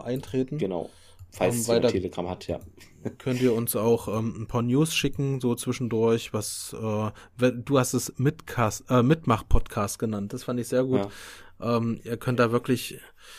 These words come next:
Speaker 1: quasi mitschreiben und eure Wünsche anbringen, die wir hier mit ansprechen.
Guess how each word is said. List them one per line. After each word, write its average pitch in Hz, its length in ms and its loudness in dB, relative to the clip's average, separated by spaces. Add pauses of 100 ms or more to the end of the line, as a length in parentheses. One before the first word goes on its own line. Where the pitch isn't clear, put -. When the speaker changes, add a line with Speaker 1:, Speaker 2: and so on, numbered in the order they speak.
(560)
Speaker 1:
quasi 117 360 2
mitschreiben 123 720 4
und 107 680 -2
eure 117 300 2
Wünsche 127 300 2
anbringen, 117 380 4
die 110 120 4
wir 110 80 4
hier 113 80 4
mit 113 140 2
ansprechen. 110 760 2